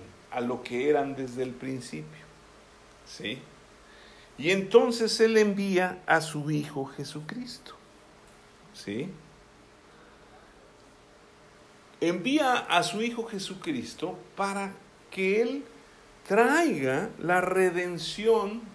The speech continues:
y cumpla lo que Dios había dicho, y por medio de ese sacrificio que Él es el Cordero de Dios que quita el pecado del mundo, viene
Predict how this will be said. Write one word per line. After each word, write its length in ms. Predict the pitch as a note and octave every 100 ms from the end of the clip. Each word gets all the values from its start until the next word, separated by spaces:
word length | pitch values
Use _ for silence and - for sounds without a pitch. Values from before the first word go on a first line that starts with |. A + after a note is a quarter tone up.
| - -
y 260 | E3+ E3+ - -
cumpla 760 | - D#4+ D#4 A3+ C#3 C#3+ F3 F#3+
lo 240 | E3 D#3+
que 140 | E3
Dios 260 | D#3+ G#3+ A3+
había 340 | G#3+ G3 G3 F#3+ - -
dicho, 500 | D#3 E3 D#3 E3 F3 - - - - - -
y 80 |
por 260 | D#3+ E3+ E3+
medio 380 | G#3+ D4+ C#4 A#3+
de 280 | G3 F3 -
ese 340 | F3+ A#3+ B3
sacrificio 960 | A3+ F#3+ - D#3 D3+ - A3+ - C#3 C3
que 200 | - F3+
Él 140 | F#3+
es 200 | F3 D3
el 160 | D3+ -
Cordero 500 | - C3+ D3+ F3 D#3
de 80 | C3
Dios 260 | C#3+ D#3+
que 140 | D#3 -
quita 240 | D#3 D3+
el 100 | C#3
pecado 460 | A#2 A#2 C#3+ D3+ D#3+
del 140 | D#3+
mundo, 420 | C#3+ A#2+ - - - - - - - - - - - - - -
viene 680 | C3+ G3+ A#3+ F#3 C3+ F3